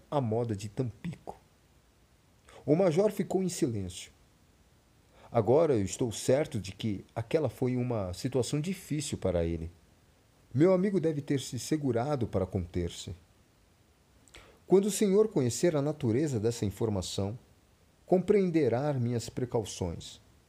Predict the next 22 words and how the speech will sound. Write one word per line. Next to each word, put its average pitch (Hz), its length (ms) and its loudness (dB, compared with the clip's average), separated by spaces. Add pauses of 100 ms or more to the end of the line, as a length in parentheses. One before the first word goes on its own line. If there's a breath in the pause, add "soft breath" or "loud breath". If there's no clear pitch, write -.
(880 loud breath)
É 147 100 0
preciso, 185 640 -2 (560)
antes 143 280 0
que - 100 -6
isto 104 500 -2
aconteça, 98 720 -4 (640 soft breath)
que 214 120 -2
eu 208 100 2
esteja 180 360 -2
convencido 165 640 -2
de 147 140 -4
que 190 160 -6
o 196 60 -4
senhor, 120 500 -2 (400 loud breath)
ou 190 160 6
a 190 60 4
pessoa 196 600 0
escolhida, 110 680 -2 (340 soft breath)
será 190 320 4
capaz 170 640 2
de 120 240 -6
valorizá-la 107 1000 0